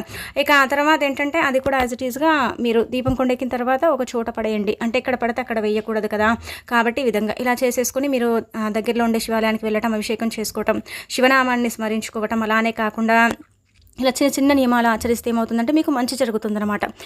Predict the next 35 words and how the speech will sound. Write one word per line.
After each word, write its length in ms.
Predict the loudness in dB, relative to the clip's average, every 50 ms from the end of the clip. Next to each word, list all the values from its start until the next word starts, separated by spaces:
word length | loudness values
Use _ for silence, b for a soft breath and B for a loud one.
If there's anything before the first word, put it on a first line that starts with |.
| B B B B
మంచి 220 | 0 0 2 2 4
ఫలితాలను 440 | 4 4 4 4 2 2 2 0
పొందడానికి 500 | 0 -2 -4 -4 -4 -2 -4 -4 -2 -2
అవకాశం 420 | -2 -4 -2 -2 -4 -4 -2 -4 -4
ఉంటుంది. 320 | -4 -4 -4 -4 -2 -2
ఈ 200 | -2 -2 0 2
రోజు 260 | 4 4 4 4 2
మనం 200 | 0 0 0 0
ఉదయం 200 | 0 0 0 0
నుంచి 180 | 0 0 -2 -4
సాయంత్రం 380 | -4 -2 -2 -2 -2 -2 0 0
వరకు 180 | -2 0 0
గమనించుకున్నా, 680 | -2 0 0 0 0 -2 -4 -4 -4 -4 -2 -2 -2 -2 -2
చూసుకున్నా 320 | -4 -6 -6 -4 -4 -2
మీకైతే 360 | -2 -2 -4 -4 -6 -4 -4 -4
మంచి 300 | -2 -2 -2 -4 -4 -4
ఫలితం 320 | -2 -4 -4 0 0 0 0 B B B B B B B
అంటే 160 | -4 0 0 0
రాబోతుందన్నమాట. 840 | 2 4 4 4 4 2 0 -2 -4 -4 -4 -2 -2 -2 0 0 0 -2 -2
అద్భుతం 400 | -4 -4 -2 -2 2 4 4 4
అంటే 160 | 4 2 2
అద్భుతం 340 | 0 0 0 -2 0 0 0
జరగబోతుంది. 600 | -2 -2 -2 -2 -2 -2 -2 -2 -4 -4 -2 -2
ధన 200 | -2 0 0 -2
ద్వారాలు 420 | 0 0 0 0 2 2 2 0 0
తెరుచుకొని 400 | 0 -2 -2 -2 -2 -2 -2 0
ధనం 240 | 0 0 0 2
వస్తుంది. 400 | 0 0 -2 -2 -4 -2 0 0
సమయానికి 480 | 0 0 0 0 2 2 2 2 0 0
డబ్బు 220 | -2 -2 0 0
అందుతుంది 380 | 0 0 0 -2 -2 -2 -4 -4
కాబట్టి 420 | -4 -4 -4 -4 -4 -4 -4 -4
హ్యాపీనెస్ 460 | -4 -2 -2 -4 -4 -4 -4 -4 -4 -4
అనేది 200 | -4 -2 -2 -2
ఉంటుంది. 480 | -2 -2 -2 -2 -2 -2 2 2 0